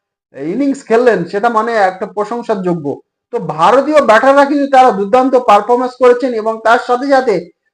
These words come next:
বোলারদের কিন্তু কোনো তুলনা হয় না। ভারতীয় বোলাররা, ফাস্ট বোলাররা, তারা যে ধরনের পারফরমেন্স করেছে, specially জসপ্রীত বুমরাহ,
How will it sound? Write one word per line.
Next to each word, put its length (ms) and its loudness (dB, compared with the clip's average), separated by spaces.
বোলারদের 600 2
কিন্তু 240 -2
কোনো 200 2
তুলনা 400 2
হয় 160 2
না। 100 -2
ভারতীয় 520 0
বোলাররা, 440 2
ফাস্ট 420 0
বোলাররা, 300 0
তারা 240 0
যে 260 0
ধরনের 380 0
পারফরমেন্স 460 0
করেছে, 420 -6
specially 680 -4
জসপ্রীত 400 -2
বুমরাহ, 420 0